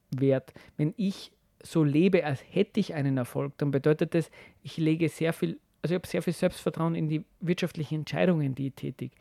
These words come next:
Weil wenn ich jetzt irgendwie sag, ah, da kommt jetzt irgendwie eine, eine wirtschaftliche Entscheidung auf mich zu, eine, eine Chance, eine Möglichkeit und ich fang zum Zweifeln an, ob die Erfolg hat oder nicht, das ist ja weil das Gegenteil davon, dass ich einen Erfolg manifestiere. Sprich, ich muss ja fast zwangsläufig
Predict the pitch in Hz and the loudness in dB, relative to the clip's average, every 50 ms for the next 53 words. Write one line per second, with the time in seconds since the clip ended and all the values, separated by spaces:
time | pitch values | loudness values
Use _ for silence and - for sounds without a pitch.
0 | - - - - - - 160 156 165 160 165 180 196 180 - - 175 175 165 160 | -20 -20 -20 -14 -2 2 4 6 6 6 8 6 6 4 4 0 0 2 2 2
1 | - 175 170 165 - - _ - 156 151 85 165 156 - - - 175 175 156 156 | 2 2 0 0 -2 -6 _ -6 -4 -2 -2 0 -2 -2 -2 -2 -2 0 -2 -2
2 | - - 160 160 143 147 160 156 151 143 139 135 139 - - - 147 147 170 - | -2 -2 -2 0 0 0 -2 -2 -2 -4 -4 -6 -8 -10 -10 -4 0 0 2 2
3 | 180 165 - 156 143 156 143 139 - - 170 208 196 190 180 - 185 175 - - | 0 -2 -2 -4 -2 -2 -2 -2 -2 -2 0 0 0 0 0 -2 -2 -2 0 0
4 | 180 - 147 139 - - 135 123 - - 170 190 - - 147 135 151 180 208 175 | 2 2 0 -2 -2 -4 -4 -2 0 2 2 2 2 2 2 2 2 4 2 0
5 | - - - 156 - - - - - - - _ - 147 147 143 - 143 147 - | 2 2 -2 -2 -2 -6 -14 -20 -20 -20 -14 _ -2 -2 0 2 0 0 0 -2
6 | - - 135 - - - - 127 185 - - 160 143 131 127 151 - - 151 - | -4 -6 -6 -6 -2 0 0 0 0 2 2 2 2 2 0 -2 -2 -4 -4 -4
7 | - 160 - - 156 160 160 - 160 147 139 127 131 139 156 156 - - - - | -4 -6 -2 0 0 0 2 2 0 0 0 0 2 0 0 0 -2 -10 -20 -16
8 | _ - 127 139 156 147 147 143 139 - - _ _ - - 196 226 220 175 139 | _ -4 0 2 4 6 6 4 4 0 -6 _ _ 0 0 2 4 4 2 0
9 | 123 - 123 127 123 117 - 117 120 - - 143 151 151 - - - _ - 139 | 0 -2 -4 -6 -4 -6 -8 -8 -8 -6 -6 -6 -6 -6 -8 -14 -16 _ -8 -8
10 | - - _ - 170 196 196 165 151 131 - - 170 180 180 147 127 123 127 - | -8 -6 _ 0 2 2 2 2 2 2 6 6 6 6 6 4 2 0 0 -2
11 | - 117 113 - 151 143 - - - 175 165 - - 170 - - - 190 226 226 | -6 -10 -8 -6 -6 -6 -6 -2 -2 -2 -2 -2 -6 -10 -4 2 6 8 10 10
12 | 185 151 - 147 143 - - - 139 139 151 139 - 151 143 117 147 151 | 8 6 4 2 -2 -2 -4 -4 -2 -2 -2 0 2 2 2 2 0 -4